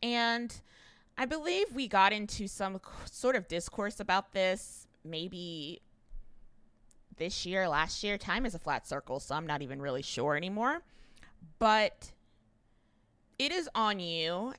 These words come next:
as the consumer to do your research. The main point of marketing is to get you to buy something. Um,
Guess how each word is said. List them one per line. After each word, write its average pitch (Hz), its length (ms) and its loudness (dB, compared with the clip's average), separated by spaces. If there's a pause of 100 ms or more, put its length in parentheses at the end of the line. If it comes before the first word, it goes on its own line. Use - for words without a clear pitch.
as 190 260 8
the 208 100 -6
consumer 190 920 0
to 254 100 -4
do 202 180 -8
your 196 420 -2
research. - 760 -6 (460)
The 214 420 6
main 247 300 0
point 240 260 -2
of 202 80 -2
marketing 190 580 0
is 190 280 -2
to - 160 -8
get - 340 0
you 190 80 -8
to - 140 -4
buy 160 320 2
something. 165 680 -4 (500)
Um, 180 560 6